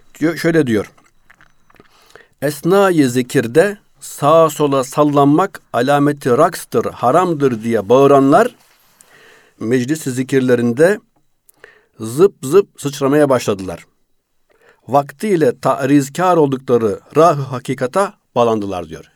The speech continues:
Yani daha önce işte böyle, e,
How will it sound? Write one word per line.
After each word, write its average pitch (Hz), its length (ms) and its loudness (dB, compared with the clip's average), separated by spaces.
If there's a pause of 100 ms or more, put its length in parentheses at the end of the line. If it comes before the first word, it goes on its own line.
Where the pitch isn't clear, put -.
(140)
Yani 135 320 2 (580)
daha 156 280 -2
önce 127 340 0 (360)
işte 131 320 -8
böyle, 135 320 0 (400)
e, 107 180 -8